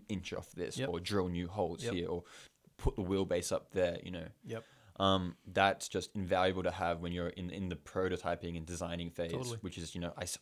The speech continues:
Speaker 1: always seem to be.
Speaker 2: Yeah.
Speaker 1: <laughs>
Speaker 2: Well, downhill, you know, all you, all of you guys have such a,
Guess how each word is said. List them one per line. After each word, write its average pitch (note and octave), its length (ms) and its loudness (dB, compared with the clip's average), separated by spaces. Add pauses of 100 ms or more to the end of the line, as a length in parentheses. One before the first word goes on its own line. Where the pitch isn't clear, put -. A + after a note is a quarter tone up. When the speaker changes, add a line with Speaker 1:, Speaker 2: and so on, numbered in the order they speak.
Speaker 1:
always E2+ 320 -2
seem E2+ 280 -6
to - 100 -8
be. D#2+ 220 -10 (340)
Speaker 2:
Yeah. E3 840 8
Speaker 1:
<laughs> E3 640 8
Speaker 2:
Well, F#3+ 160 6
downhill, G3+ 640 6
you F3+ 140 0
know, D3+ 180 8
all D#3+ 180 4
you, F3+ 280 -2
all E3 180 2
of D#3 80 -2
you D3+ 100 0
guys C#3 280 2
have B2+ 200 0
such C3 300 -2
a, A#2 380 0